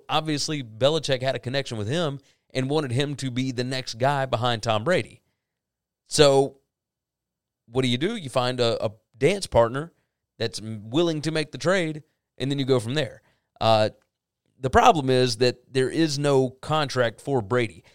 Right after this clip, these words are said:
If he does not re-sign by March eighteenth, which is when free agency begins, then he is a free agent. And there are no strings to the Patriots whatsoever. Now, if he wants to sign with them and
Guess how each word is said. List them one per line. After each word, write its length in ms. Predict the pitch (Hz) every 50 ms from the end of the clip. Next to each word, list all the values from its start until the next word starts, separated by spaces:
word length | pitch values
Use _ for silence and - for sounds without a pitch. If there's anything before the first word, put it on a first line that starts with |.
| _ _ _
If 200 | - 120 113 120
he 160 | 147 180 185
does 200 | 160 165 143 113
not 300 | 123 151 165 165 - 131
re-sign 640 | 131 143 151 139 - - 135 131 120 117 113 113 - -
by 180 | 117 113 113 110
March 380 | 110 113 131 139 135 - - - -
eighteenth, 640 | 131 131 - - - - 139 123 - _ _ _ _ _ _ _ _ _ _ _ _ _ _ _ _ _ _ _ _ 110
which 200 | 107 120 120 -
is 120 | 117 98 107
when 160 | 135 139 127
free 180 | - 131 131
agency 340 | 127 131 127 113 107 - 120
begins, 460 | 110 107 110 127 170 170 139 135 - - _ _ _ _ _ _ -
then 100 | 117 110
he 220 | 104 147 196 214
is 340 | 185 156 156 147 143 - - _ _ _ _ _ _ _ _ _ -
a 100 | 113 113
free 260 | 110 - 160 180 170
agent. 240 | 175 202 220 - - _ _ _ _ _ _ _ _ _ _ _ _ _ _ _ _ _ _ _ _ -
And 120 | 113 113
there 140 | 123 151 180
are 100 | 156 135
no 200 | 123 135 160 190
strings 420 | - - - 170 180 180 175 -
to 160 | - - 180
the 60 | 160 143
Patriots 420 | 160 165 170 165 160 147 135 -
whatsoever. 480 | 147 147 - - 147 170 151 - - _ _ _ _ _ _ -
Now, 100 | 147 151
if 80 | 151
he 100 | 139 160
wants 360 | 147 117 120 139 147 - -
to 240 | - 135 127 117 104 - -
sign 360 | - - 143 139 135 131 127
with 120 | 127 127
them 160 | 120 127 123 - -
and 260 | - 117 113 110 107